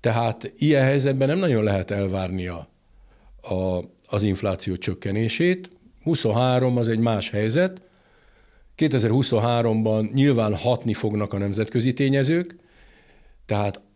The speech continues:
azok biztos, hogy az infláció csökkenése irányában fognak hatni. Kérdés,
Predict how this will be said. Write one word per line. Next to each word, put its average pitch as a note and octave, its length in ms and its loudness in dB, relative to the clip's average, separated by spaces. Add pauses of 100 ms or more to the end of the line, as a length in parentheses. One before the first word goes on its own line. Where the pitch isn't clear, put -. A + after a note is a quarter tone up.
(120)
azok C#3+ 420 2
biztos, C#3 440 -2
hogy G2+ 140 -2
az G2+ 100 0
infláció G2 560 -2
csökkenése G2 680 -4
irányában G2 640 -2
fognak G2 420 -4
hatni. D3+ 520 -2 (840)
Kérdés, D3+ 880 2